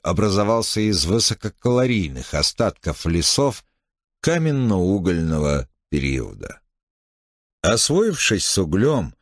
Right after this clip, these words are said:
люди научились находить и добывать нефть, энергоемкую смесь жидких углеводородов, сформировавшуюся при медленном изменении ископаемых отложений планктона под действием тепла недр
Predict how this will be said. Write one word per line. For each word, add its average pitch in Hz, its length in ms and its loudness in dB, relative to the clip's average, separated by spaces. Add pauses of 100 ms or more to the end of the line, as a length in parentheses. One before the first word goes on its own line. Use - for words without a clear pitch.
(220)
люди 151 340 2
научились 120 640 0
находить 95 800 0
и 87 160 0
добывать 85 600 0
нефть, 120 500 -2 (260)
энергоемкую 90 840 0
смесь 113 500 0 (260)
жидких 104 720 -2 (120)
углеводородов, 95 1040 0 (300)
сформировавшуюся 98 1200 0
при 76 200 -2
медленном 95 680 0
изменении 78 640 0
ископаемых 98 840 -2
отложений 71 640 -2
планктона 113 960 -2 (380)
под 87 200 0
действием 92 680 0
тепла 76 400 -4
недр 123 500 0